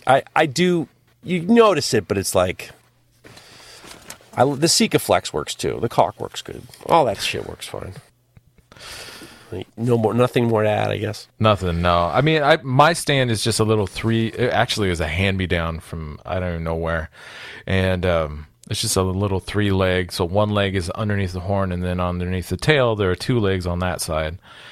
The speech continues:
Speaker 2: And it's just, uh, like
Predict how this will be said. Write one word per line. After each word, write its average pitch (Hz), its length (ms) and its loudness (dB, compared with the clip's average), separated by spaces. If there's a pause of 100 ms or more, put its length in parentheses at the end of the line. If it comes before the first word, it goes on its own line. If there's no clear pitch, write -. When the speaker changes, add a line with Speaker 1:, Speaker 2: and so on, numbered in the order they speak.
(440)
Speaker 2:
And 90 600 0 (100)
it's - 180 -8
just, - 320 -4 (400)
uh, 80 500 -6
like 85 200 -8